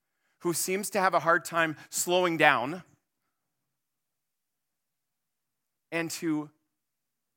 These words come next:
is always the one to grab other people.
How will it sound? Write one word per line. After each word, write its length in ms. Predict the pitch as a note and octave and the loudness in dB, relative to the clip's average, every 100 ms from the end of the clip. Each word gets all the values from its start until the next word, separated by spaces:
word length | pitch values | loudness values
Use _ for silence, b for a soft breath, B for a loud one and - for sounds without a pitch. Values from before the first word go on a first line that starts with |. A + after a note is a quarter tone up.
| - | -12
is 200 | C#3+ - _ _ _ _ _ _ _ _ _ _ | -12 -12 _ _ _ _ _ _ _ _ _ _
always 320 | D3 E3 F3+ C#3+ | -4 -2 -2 -4
the 100 | D3+ | -6
one 220 | D3 C#3+ | -4 -6
to 140 | - | -10
grab 340 | B2 C3 D3 C#3 | -8 -2 -2 -2
other 180 | C3 | -4
people. 460 | B2 - E3 C#2+ - | -8 -14 -18 -20 -20